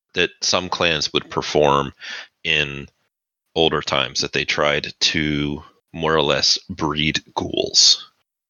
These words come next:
And over generations and time,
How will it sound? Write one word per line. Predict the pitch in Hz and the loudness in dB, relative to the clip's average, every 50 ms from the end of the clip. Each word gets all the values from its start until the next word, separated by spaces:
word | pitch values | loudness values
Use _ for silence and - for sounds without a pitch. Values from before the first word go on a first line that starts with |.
| _ _ _ _ _ _ _ - | _ _ _ _ _ _ _ -4
And | - 80 76 71 71 67 65 67 67 69 71 - - - _ _ _ _ _ - | -2 0 2 0 0 -2 -4 -10 -10 -6 -4 -4 -4 -4 _ _ _ _ _ -2
over | - 85 76 80 80 | -2 0 0 0 0
generations | 80 - 85 78 76 71 80 90 90 82 - - 85 80 78 78 73 - - - - - - _ _ - | 0 0 0 2 2 2 2 2 2 2 2 2 2 2 0 -2 -4 -4 -2 -2 -2 -4 -8 _ _ -4
and | - 71 69 73 - | -2 -2 -2 -2 -4
time, | - - - 139 135 117 95 87 85 80 76 78 | -4 -2 0 2 2 2 4 2 2 2 0 -4